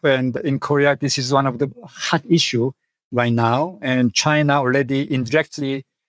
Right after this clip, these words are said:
show its, uh, uh, negative, you know, impression that, uh, you know, Korea should not join the, you know, this, uh, kind of alliance, which is, uh, discriminating against China.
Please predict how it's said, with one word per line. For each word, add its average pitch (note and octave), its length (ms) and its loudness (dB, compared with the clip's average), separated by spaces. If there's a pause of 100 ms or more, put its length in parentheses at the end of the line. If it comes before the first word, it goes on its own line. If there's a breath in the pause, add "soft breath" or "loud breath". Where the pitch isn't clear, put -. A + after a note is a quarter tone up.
show D3 340 2
its, C#3+ 320 -2
uh, C3+ 80 4
uh, C3 400 2
negative, C3+ 520 -2
you B2+ 100 0
know, A#2 300 -2
impression C#3 600 0
that, B2+ 240 0
uh, B2+ 240 0 (360)
you C3 80 -4
know, B2 80 -4
Korea C3+ 320 2
should B2 200 -6
not C3+ 260 0
join C#3 320 0
the, C3 120 0
you B2 60 -4
know, A#2+ 220 0
this, A#2+ 300 -2
uh, A#2+ 280 2
kind B2 260 -4
of - 80 -4
alliance, B2 540 0
which C3 180 -4
is, A#2+ 300 -2 (440)
uh, A#2+ 100 -6
discriminating C3 760 0
against A#2+ 340 -4
China. D#3 420 0